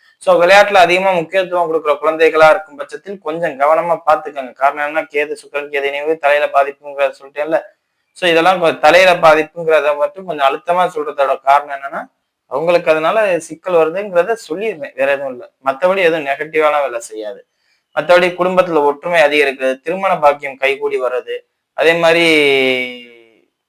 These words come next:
வருமானம், வேலை இல்லாதவர்களாக இருக்கும் பட்சத்தில் வேலை சம்பந்தப்பட்ட அமைப்பு, வெளிநாட்டுல அதுவும் வேலை கிடைக்கிற மாதிரி அமைப்பு, இதெல்லாம் கைகூடி வரும். இல்லாட்டி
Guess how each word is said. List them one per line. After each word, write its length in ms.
வருமானம், 680
வேலை 280
இல்லாதவர்களாக 600
இருக்கும் 300
பட்சத்தில் 420
வேலை 200
சம்பந்தப்பட்ட 540
அமைப்பு, 300
வெளிநாட்டுல 560
அதுவும் 280
வேலை 180
கிடைக்கிற 340
மாதிரி 240
அமைப்பு, 340
இதெல்லாம் 340
கைகூடி 380
வரும். 300
இல்லாட்டி 280